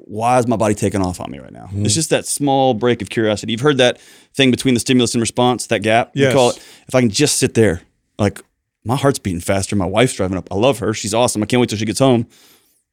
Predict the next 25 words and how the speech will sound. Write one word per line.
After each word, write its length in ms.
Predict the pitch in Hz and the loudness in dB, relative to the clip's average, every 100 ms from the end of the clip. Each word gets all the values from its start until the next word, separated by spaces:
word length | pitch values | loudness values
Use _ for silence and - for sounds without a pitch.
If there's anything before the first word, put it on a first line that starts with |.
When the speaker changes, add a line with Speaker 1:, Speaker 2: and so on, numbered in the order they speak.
| _ _ - | _ _ 0
Speaker 1:
And 120 | 120 | 2
then 80 | 120 | 4
you 80 | |
ask 120 | 117 - | 2 0
her, 60 | |
like, 180 | 120 101 | -4 -2
"What 80 | 117 | 0
am 60 | 165 | 0
I, 60 | 160 _ _ | 0 _ _
what's 120 | 147 | -2
my 80 | 170 | 0
body 180 | 160 156 | 0 0
trying 180 | 165 139 | 2 -2
to 60 | |
protect 200 | 104 160 | 0 0
me 60 | 98 | -2
from?" 320 | - 85 87 _ | -4 -8 -8 _
Speaker 2:
Mm. 380 | 123 123 113 104 | 0 0 0 0
Speaker 1:
And 100 | 117 | -2
it 80 | 110 | 0
could 160 | 139 110 | 0 4
be, 220 | 120 120 | 2 2
"I 180 | 87 95 | -2 0
didn't 260 | 101 98 - | 0 0 -4
put, 160 | - | -8